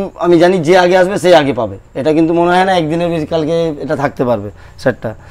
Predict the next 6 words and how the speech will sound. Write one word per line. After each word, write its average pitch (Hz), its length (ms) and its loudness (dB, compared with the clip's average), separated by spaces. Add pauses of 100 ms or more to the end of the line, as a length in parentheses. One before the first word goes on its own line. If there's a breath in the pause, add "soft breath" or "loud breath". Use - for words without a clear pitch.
(200 loud breath)
তাহলে 135 160 4 (120)
আজকে 151 240 2 (100)
এখানে 160 260 2
complete 165 340 -2
হলো। 185 120 4 (920 loud breath)
আহ, - 120 -6